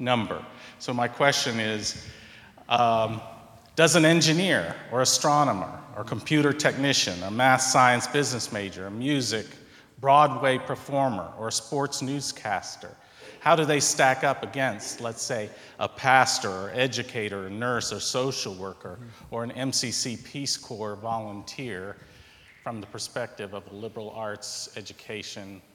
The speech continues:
Speaker 1: that
Speaker 2: Mm-hmm.
Speaker 1: attempts to follow Jesus as a servant leader?
Speaker 2: Right. Um,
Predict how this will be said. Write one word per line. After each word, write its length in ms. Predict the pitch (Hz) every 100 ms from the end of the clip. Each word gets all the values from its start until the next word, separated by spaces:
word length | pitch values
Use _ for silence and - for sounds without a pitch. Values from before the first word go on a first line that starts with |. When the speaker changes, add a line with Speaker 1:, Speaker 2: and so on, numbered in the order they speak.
| _
Speaker 1:
that 140 | 107 101
Speaker 2:
Mm-hmm. 120 | 104
Speaker 1:
attempts 280 | 113 95 -
to 100 | 107
follow 320 | 101 95 87 87
Jesus 720 | 104 90 - - - - -
as 140 | 113 95
a 60 |
servant 400 | - 95 92 -
leader? 180 | 101 113 107 110 - _ -
Speaker 2:
Right. 80 | 120
Um, 280 | 107 107